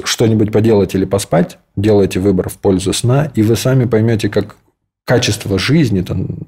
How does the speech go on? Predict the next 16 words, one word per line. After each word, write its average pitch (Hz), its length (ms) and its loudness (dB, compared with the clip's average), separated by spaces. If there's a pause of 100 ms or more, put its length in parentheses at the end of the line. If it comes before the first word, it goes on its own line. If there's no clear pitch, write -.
оно 101 520 0
улучшается, 123 640 0
когда 101 240 0
ты 98 140 -4
выспавшийся, 123 640 -2
когда 95 260 -2
тебя, 92 560 0 (300)
у 104 80 -2
тебя 95 180 0
нет 101 200 0
вот 95 120 -2
этого 95 200 0
постоянного 95 600 -2
чувства 95 640 -4 (640)
недосыпа 104 920 2 (360)
или, 92 640 2